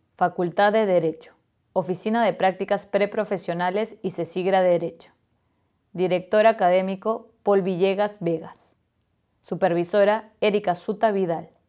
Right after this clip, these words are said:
Asistenta, Soledad Acosta Mondragón. Practicante, Adriana Gamarra Rodríguez. Dirección, segundo piso del Departamento de Derecho Antiguo,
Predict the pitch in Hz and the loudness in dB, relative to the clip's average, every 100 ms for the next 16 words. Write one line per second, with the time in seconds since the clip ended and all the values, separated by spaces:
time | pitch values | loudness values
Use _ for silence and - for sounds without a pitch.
0 | _ _ _ - 185 190 180 208 196 190 | _ _ _ -6 -6 -4 -4 -2 -2 -4
1 | 233 262 _ _ _ _ - 190 180 180 | -6 -8 _ _ _ _ 0 2 4 4
2 | 208 214 - 180 196 190 220 220 190 185 | 4 2 -2 0 0 0 -2 -2 -4 -4
3 | 170 160 156 156 143 _ _ _ _ _ | -2 -4 -4 -8 -14 _ _ _ _ _
4 | 175 175 180 175 196 165 - 151 _ _ | 0 0 -2 4 4 4 -8 -20 _ _
5 | _ - 180 180 202 208 226 185 170 180 | _ 2 4 4 2 2 2 2 4 2
6 | 190 202 - 190 170 165 156 - - _ | 2 -2 -2 0 0 -2 -6 -10 -20 _
7 | _ _ _ - 180 175 170 214 208 254 | _ _ _ -6 -2 -2 -2 -2 -2 -4
8 | - _ _ - 190 220 247 247 214 202 | -12 _ _ -2 0 2 2 0 -4 -2
9 | 233 208 190 170 170 165 165 170 185 190 | -2 0 -2 0 0 -2 -4 -4 -4 -2
10 | 208 190 170 165 170 170 180 175 185 160 | -2 0 0 0 -4 -4 -6 -4 -4 -6
11 | - | -8